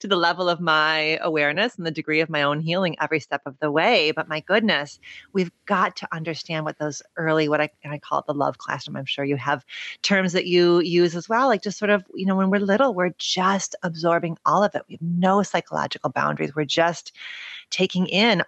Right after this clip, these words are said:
all of who we need to be, and we're observing how the big people talk to each other and, you know, behave towards each other. So we don't have to do it in a, you know, way that feels disloyal or cruel, but we sure need to understand it.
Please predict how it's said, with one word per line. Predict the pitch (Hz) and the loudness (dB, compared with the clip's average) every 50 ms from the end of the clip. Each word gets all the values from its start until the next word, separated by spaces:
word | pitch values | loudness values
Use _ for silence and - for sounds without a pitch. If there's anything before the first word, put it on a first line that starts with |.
| - | 0
all | - 175 196 | 2 2 2
of | 202 - | 2 0
who | - - | 0 0
we | 190 175 | 0 0
need | 170 165 156 - | 0 0 -4 -6
to | 139 | -8
be, | - 202 208 240 247 254 269 269 - | -6 -2 0 2 4 4 4 4 2
and | - 180 160 147 | 0 -2 -4 -4
we're | 151 151 - 156 | -4 -4 -4 -6
observing | 143 131 147 139 127 135 170 185 202 208 220 233 214 | -8 -8 -10 -12 -4 0 2 2 4 4 2 0 0
how | 180 170 160 | 0 0 0
the | 156 147 | 0 -2
big | - - 170 160 - | 0 -2 -2 -2 -4
people | - - - 165 160 156 151 - - - - - - - - _ _ | -10 -6 0 2 2 2 0 -4 -10 -18 -18 -18 -20 -20 -20 _ _
talk | - - - 180 - - | -4 -2 -2 -2 0 -2
to | 214 214 | -4 -4
each | - 196 | 0 0
other | 196 190 196 202 202 202 | 0 2 2 2 2 2
and, | 185 147 143 143 139 147 151 190 | 2 2 0 -2 -6 -8 -10 -10
you | 151 151 | -10 -8
know, | 143 143 | -8 -6
behave | 139 151 131 - 151 170 185 202 | -6 -6 -8 -4 0 2 2 2
towards | - - - 190 180 | 2 0 -2 -4 -4
each | 180 - | -2 0
other. | 180 180 170 180 180 185 175 - - - - - - _ | 0 4 4 4 4 4 2 -2 -8 -16 -18 -20 -16 _
So | - - 233 214 | 0 2 4 4
we | 220 | 6
don't | 262 294 294 269 | 6 4 4 4
have | 214 254 - | 2 0 -2
to | - - | -2 0
do | 175 190 180 | 2 4 6
it | 170 165 - - | 6 4 4 2
in | 165 160 | 0 0
a, | 156 147 147 143 147 - _ _ _ _ _ _ _ _ _ _ | 2 2 0 0 -2 -6 _ _ _ _ _ _ _ _ _ _
you | - 190 175 | -6 -2 0
know, | 160 160 156 | 0 2 2
way | 160 160 160 160 | 4 4 4 2
that | 160 - - - | 0 -2 -6 -6
feels | 170 160 151 135 - | -4 -2 -2 -4 -6
disloyal | - _ - 165 151 - - - 139 151 151 151 156 156 156 151 - | -10 _ -4 -4 -4 -4 -8 -4 -2 0 2 2 2 2 2 0 -2
or | 147 151 | -4 -8
cruel, | - - - - - - 190 220 214 175 | -8 -12 -18 -14 -6 -2 0 2 2 2
but | - 160 151 - | 2 0 -4 -4
we | 151 160 | -4 -6
sure | - - - - - - - 180 185 196 208 202 | -4 -4 -4 -4 -4 -4 -2 0 2 4 4 4
need | 180 160 151 - | 2 0 -2 -6
to | 143 - | -8 -8
understand | 143 143 135 143 135 - - - 156 151 165 - 139 | -8 -6 -6 -6 -6 -6 -8 -4 -2 0 0 2 2
it. | 135 120 - - - - - | 0 0 0 -2 -4 -10 -16